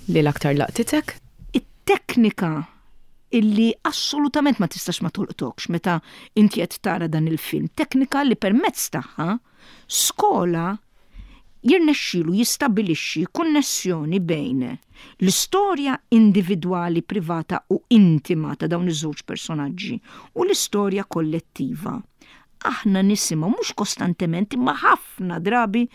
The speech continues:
Speaker 2: nisimgħu ir-radio kronaka, nisimgħu il-mużika, nisimgħu il-parata militari,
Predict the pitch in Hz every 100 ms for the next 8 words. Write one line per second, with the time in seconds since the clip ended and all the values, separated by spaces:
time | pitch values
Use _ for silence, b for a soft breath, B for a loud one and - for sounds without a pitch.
0 | B B B 202 208 214 285 277 277 233
1 | 175 240 202 170 226 - 226 233 175 170
2 | - 175 165 B B - 220 - - 269
3 | 262 254 247 233 285 233 170 180 - 196
4 | 247 - 277 269 277 - 269 277 262 220
5 | 214 220 240 262 254 202 170